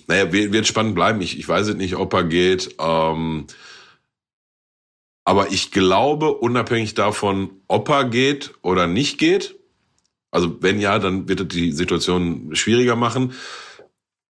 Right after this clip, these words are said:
Ich hatte es schon, schon mal angedeutet, der Nico ist ja da so auf, ne, der ist sich schon bewusst, ne, wie, wie die Situation ist und, und, und, aber der war ja schon jetzt die letzten Wochen guter Dinge, dass das eine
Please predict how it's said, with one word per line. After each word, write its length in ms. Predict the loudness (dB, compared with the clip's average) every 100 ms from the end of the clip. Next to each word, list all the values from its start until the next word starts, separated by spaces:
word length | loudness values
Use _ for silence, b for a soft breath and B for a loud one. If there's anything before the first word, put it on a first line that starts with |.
| _ _ _ _ _ -4
Ich 180 | 0 2
hatte 220 | 2 2
es 120 | 2
schon, 380 | 2 2 -2 -2
schon 200 | 0 2
mal 180 | 2 2
angedeutet, 1400 | 2 2 2 2 0 -2 0 2 2 2 0 0 -4
der 280 | -2 0 2
Nico 280 | 0 -2 0
ist 180 | 0 2
ja 80 | 2
da 180 | 2
so 140 | 2 2
auf, 140 | 2
ne, 120 | 0
der 120 | 2 2
ist 80 |
sich 120 | 2 0
schon 180 | 2
bewusst, 360 | 0 0 0 0
ne, 140 | -2
wie, 180 | -2 -6 -10 _ _ _ _ _ 0
wie 120 | 2
die 60 |
Situation 560 | 2 2 2 0 2 0
ist 120 | 0
und, 160 | 0 0
und, 140 | 2
und, 240 | 2 2 2
aber 180 | 2
der 160 | 2 4
war 100 | 4
ja 120 | 4
schon 200 | 2 0
jetzt 160 | -2 -2
die 60 |
letzten 260 | -2 -2 0
Wochen 240 | -2 0
guter 240 | -2 0 0
Dinge, 280 | 0 0 2
dass 180 | 0
das 160 | 0 -2
eine 340 | 0 2 0